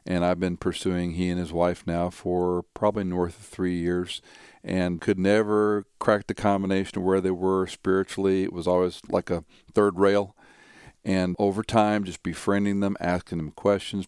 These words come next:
praying for them when, you know, they had different things come up in their lives. And little by little, so, "Well, what do you believe?"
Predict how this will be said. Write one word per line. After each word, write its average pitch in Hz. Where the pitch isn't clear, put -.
praying 95
for 104
them 98
when, 90
you -
know, 82
they 85
had 87
different 92
things 92
come 95
up 90
in 87
their 87
lives. 87
And 92
little 95
by 92
little, 95
so, 98
"Well, 95
what 131
do 165
you 180
believe?" 170